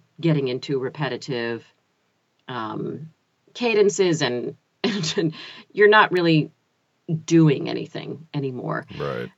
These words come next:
Speaker 1: Um, so that's a muscle that I very consciously, um, exercise now. So every,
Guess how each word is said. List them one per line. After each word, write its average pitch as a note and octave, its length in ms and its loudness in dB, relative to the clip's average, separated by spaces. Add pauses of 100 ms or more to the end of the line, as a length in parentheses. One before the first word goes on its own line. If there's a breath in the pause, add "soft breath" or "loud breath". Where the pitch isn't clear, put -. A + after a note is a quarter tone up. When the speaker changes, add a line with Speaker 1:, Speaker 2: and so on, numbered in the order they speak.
Speaker 1:
Um, D3 500 4 (400)
so F#3+ 760 8 (280)
that's F#3+ 440 4
a G#3+ 60 2
muscle G#3 440 0
that D#3 100 0
I C#3+ 280 0
very D3+ 420 0 (160)
consciously, D#3 720 -6 (240)
um, C3 320 -6
exercise B2+ 680 -8
now. A#2+ 300 -4
So B2 260 -6 (920)
every, G3+ 600 4